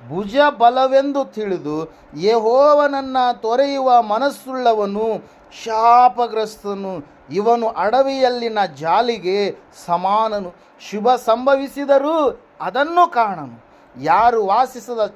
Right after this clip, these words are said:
ಚೌಳು ನೆಲವಾಗಿರುವ ಅರಣ್ಯದ ಬೆಗ್ಗಾಡಿನಲ್ಲಿ ವಾಸಿಸುವ ಸ್ಥಿತಿಯೇ ಅವನದ್ದು ಎಂಬುದಾಗಿ. ಹಲ್ಲೆಲೂಯಾ. ಇಲ್ಲಿ ನಾವು ನೋಡ್ತಾ ಇದ್ದೇವೆ, ವಾಕ್ಯ ಸ್ಪಷ್ಟವಾಗಿ ಹೇಳ್ತಾ ಇದೆ, ದೇವರು ಮಾತಾಡ್ತಾ ಇದ್ದಾನೆ. ಏನಂತ ಹೇಳಿ,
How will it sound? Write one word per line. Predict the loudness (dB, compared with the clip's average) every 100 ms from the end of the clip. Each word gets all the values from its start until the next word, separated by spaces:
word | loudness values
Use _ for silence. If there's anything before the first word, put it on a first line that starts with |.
| -6
ಚೌಳು | -6 -4 -2 -2
ನೆಲವಾಗಿರುವ | 0 0 2 2 0 -2 -4
ಅರಣ್ಯದ | -6 -6 -4 -4 -4 -4 0
ಬೆಗ್ಗಾಡಿನಲ್ಲಿ | 0 -2 -4 -4 -4 4 4 4 0 -4 -4 -4 -6 -8 _ -18 -6
ವಾಸಿಸುವ | -4 0 -2 -4 -12 -10 -4 -4
ಸ್ಥಿತಿಯೇ | -6 -16 -14 -6 -2 0 0 -2 -8 -20 _ -16
ಅವನದ್ದು | -12 -10 -12 -14 -12
ಎಂಬುದಾಗಿ. | -10 -10 -12 -18 -20 -20 -20 -14
ಹಲ್ಲೆಲೂಯಾ. | -12 -12 -12 -18
ಇಲ್ಲಿ | -12 -10
ನಾವು | -8
ನೋಡ್ತಾ | -8 -8 -6
ಇದ್ದೇವೆ, | -4
ವಾಕ್ಯ | -4 -6 -10
ಸ್ಪಷ್ಟವಾಗಿ | -10 -8 -8 -8 -8
ಹೇಳ್ತಾ | -8 -6
ಇದೆ, | -4 -4 -4
ದೇವರು | -4 -2 -4
ಮಾತಾಡ್ತಾ | -4 -6 -6 -6
ಇದ್ದಾನೆ. | -6 -6
ಏನಂತ | -8 -8
ಹೇಳಿ, | -8 -4 -6 -8